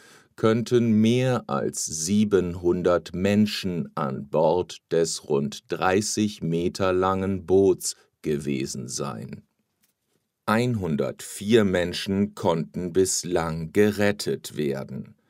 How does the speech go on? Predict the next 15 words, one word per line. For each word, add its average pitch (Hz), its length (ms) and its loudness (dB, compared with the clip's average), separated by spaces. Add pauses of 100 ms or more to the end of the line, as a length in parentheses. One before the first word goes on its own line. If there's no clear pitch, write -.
(200)
Des 85 540 0
Weiteren 95 960 0
wurden 90 600 -2
die 78 160 -6
Leichen 101 720 2
von 104 440 4
neunundsiebzig 104 1600 0
Menschen 95 760 0
geborgen 95 880 2 (480)
und 131 640 0
in 95 240 0
den 82 360 0 (200)
Hafen 107 720 2
der 113 220 4
Stadt - 680 -4